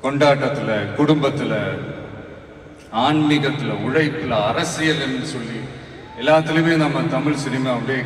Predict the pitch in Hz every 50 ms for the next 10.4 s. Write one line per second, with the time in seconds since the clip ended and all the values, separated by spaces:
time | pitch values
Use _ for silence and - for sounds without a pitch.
0 | - 123 123 127 135 131 127 120 127 113 110 123 143 147 143 139 135 131 127 123
1 | 123 117 107 - 127 123 127 - - - - - - - 107 107 110 104 104 -
2 | - - - - - - - - - - - - - - - - - - - -
3 | - - - - _ - - - - - - 135 151 151 160 151 151 151 147 139
4 | 143 - 139 139 143 147 151 147 - - 127 131 127 127 127 127 127 135 143 135
5 | 127 127 127 135 135 131 139 135 131 127 131 131 123 131 135 131 127 127 131 131
6 | 131 127 127 131 127 - 131 131 131 131 131 131 131 127 123 127 131 120 127 127
7 | 127 127 131 127 120 120 123 127 123 - - 123 127 123 120 117 127 143 170 180
8 | 156 147 156 160 151 151 143 - 143 135 135 147 151 139 139 - 127 127 123 117
9 | 113 107 104 107 117 - - 135 143 147 147 143 139 131 139 123 123 - 127 127
10 | 123 120 - 123 123 123 123